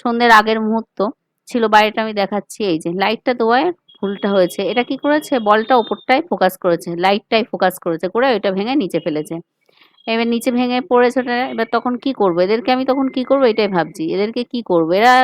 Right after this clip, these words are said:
যেরকম দেখাচ্ছে যে খুব দুঃখ পেয়েছে, ভয় পেয়েছে, কিছুই না, কিন্তু এগুলো কিচ্ছু না, এদের বদমাইশি এরা। এগুলো ভেঙে ফেলে দিয়ে এবার কি করবে এরকম দেখাচ্ছে, মুখের মধ্যে হাসি ফুটে উঠেছে, দেখাচ্ছে দেখো আমরা কত ভয় পেয়েছি, একদম কিচ্ছু না এরা। এবার ওটাকে জুড়েছে,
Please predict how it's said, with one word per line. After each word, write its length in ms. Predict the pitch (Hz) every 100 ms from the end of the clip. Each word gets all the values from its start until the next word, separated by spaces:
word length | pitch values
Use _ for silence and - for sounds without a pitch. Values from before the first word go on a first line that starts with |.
| 233
যেরকম 440 | 220 226 233 254 247 214
দেখাচ্ছে 460 | 202 226 240 - 214 196
যে 60 | 208
খুব 180 | - 208
দুঃখ 160 | 220 - 262
পেয়েছে, 320 | 254 247 - 247
ভয় 260 | 208 196 208
পেয়েছে, 280 | 240 240 240
কিছুই 360 | 214 254 294 285
না, 100 | 247 196
কিন্তু 260 | 175 160 180
এগুলো 200 | 208 226
কিচ্ছু 340 | - 302 - 262
না, 120 | 202 160
এদের 180 | 151 147 _ _ - - 214
বদমাইশি 540 | 240 240 254 247 240 190
এরা। 120 | 180
এগুলো 180 | 196 240 233
ভেঙে 220 | 233 240 240
ফেলে 180 | 240 240
দিয়ে 160 | 262 277
এবার 140 | 254 -
কি 80 | 240
করবে 300 | 240 240 277
এরকম 220 | 247 226 220 185
দেখাচ্ছে, 420 | 190 190 - 165 165 _ - _
মুখের 440 | 208 226 240 285 277
মধ্যে 240 | 277 262 226
হাসি 260 | 220 - 311 320
ফুটে 200 | 277 269
উঠেছে, 240 | 254 240 254 208
দেখাচ্ছে 320 | 190 220 -
দেখো 180 | 202 196 220
আমরা 120 | 202 202
কত 120 | 196 196
ভয় 140 | 185 165
পেয়েছি, 240 | 170 170 196 202
একদম 300 | 226 233 262 285
কিচ্ছু 300 | 269 262 - 214
না 60 | 170
এরা। 140 | 170 190 - - - - -
এবার 160 | 220 226
ওটাকে 220 | 240 233
জুড়েছে, 400 | 226 226 220 214